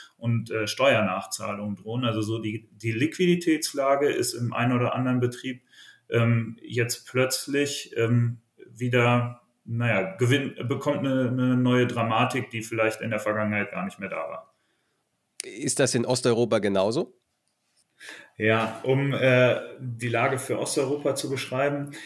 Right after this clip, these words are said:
Speaker 1: äh, muss man ja immer im Hinterkopf haben, äh, dass Stückkosten am Ende auch durch Erträge beeinflusst werden. Nicht nur durch die Kosten pro Hektar, sondern auch durch die Erträge.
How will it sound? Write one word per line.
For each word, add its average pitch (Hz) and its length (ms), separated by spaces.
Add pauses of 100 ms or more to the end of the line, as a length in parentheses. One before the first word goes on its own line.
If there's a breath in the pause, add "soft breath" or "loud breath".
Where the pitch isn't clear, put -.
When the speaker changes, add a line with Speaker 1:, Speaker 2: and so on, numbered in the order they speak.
(160 loud breath)
Speaker 1:
äh, - 140
muss 131 240
man 143 120
ja 117 200
immer 135 200
im 131 80
Hinterkopf 151 480
haben, 123 380
äh, 120 140
dass 117 320
Stückkosten 143 840
am 117 200
Ende 127 400
auch 120 200
durch 117 200
Erträge 113 580
beeinflusst - 760
werden. 92 280
Nicht 113 200
nur 113 360
durch 110 180
die 107 120
Kosten 113 440
pro 101 160
Hektar, 120 280
sondern 107 340
auch 107 160
durch 107 180
die 107 140
Erträge. 107 640